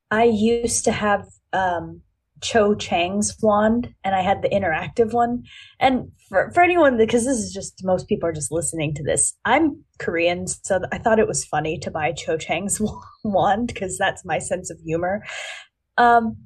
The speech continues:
but I recently gifted that, well, not recently, last Christmas, <sighs> to my friends, 'cause they just had a baby, and they took their baby to Wizarding World so that she could see everything, and she loved watching the people do the spells, so that's where my wand <laughs> is.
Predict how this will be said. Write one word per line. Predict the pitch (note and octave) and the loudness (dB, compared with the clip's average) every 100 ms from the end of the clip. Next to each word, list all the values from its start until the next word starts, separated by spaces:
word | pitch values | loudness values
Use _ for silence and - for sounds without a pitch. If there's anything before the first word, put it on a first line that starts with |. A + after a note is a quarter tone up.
| _ - | _ 2
but | - | 6
I | F#3+ | 6
recently | F#3+ G#3+ - C#4 B3 A3 F3+ | 4 2 2 2 2 0 2
gifted | A3+ G#3+ - G#3+ | 0 2 0 0
that, | E3+ D3+ D3+ - - | 0 -2 -4 -8 -8
well, | G#3 | -6
not | F3+ | -4
recently, | F#3 G3 - D3+ | -6 -8 -8 -4
last | C#3+ E3 D3 | 0 0 -2
Christmas, | - F3+ - C#3+ C#3 - - G#3 C#3+ - _ | -6 -6 -4 -6 -8 -10 -2 -2 -2 -10 _
<sighs> | - _ _ _ - | -20 _ _ _ -6
to | - A#3 | 2 4
my | G3 | 2
friends, | - G#3 F#3+ F#3 | 2 2 2 -2
'cause | - G3 | -6 -2
they | - F#3 | 0 0
just | F3+ - | -4 -8
had | - F#3 | -4 0
a | |
baby, | F3+ F3+ E3+ E3 - | 2 2 0 -6 -4
and | F#3+ F#3 D#3+ F3+ | -4 -4 -2 0
they | F3 | 0
took | - G#3+ G#3+ | 0 -4 -2
their | G3 F3 | 0 0
baby | F#3+ F3 F3+ D#3+ - | -2 -4 -8 -10 -6
to | G3+ G3 F3 E3+ _ _ _ F#3+ | -4 -4 -6 -10 _ _ _ 4
Wizarding | A3 G#3 G3+ F#3 | 6 6 2 2
World | F3+ E3+ D#3+ - | 2 2 0 -6
so | G3+ | -6
that | E3 - | -6 -6
she | - | -8
could | E3 D#3+ | -12 -6
see | E3 E3+ | 0 2
everything, | F#3+ G#3+ A#3 A#3 | 2 2 0 -2
and | A3+ | -4
she | - F#3 | -6 -6
loved | F3 F3 F3 D#3+ | 0 2 2 0
watching | D3 D3 F3 | -2 -2 -6
the | E3 | -8
people | E3 D#3+ D#3 | -6 -6 -4
do | D3 | -4
the | C#3 | -2
spells, | D#3 - C#3 F2 - - | -4 0 0 0 -4 -8
so | - - - | -6 -8 -6
that's | F3 G3 - | -4 -4 -6
where | D#3+ | -12
my | D#3 | -8
wand | D3 A#2+ F2 - | -6 -6 -8 -8
<laughs> | |
is. | G3+ | -10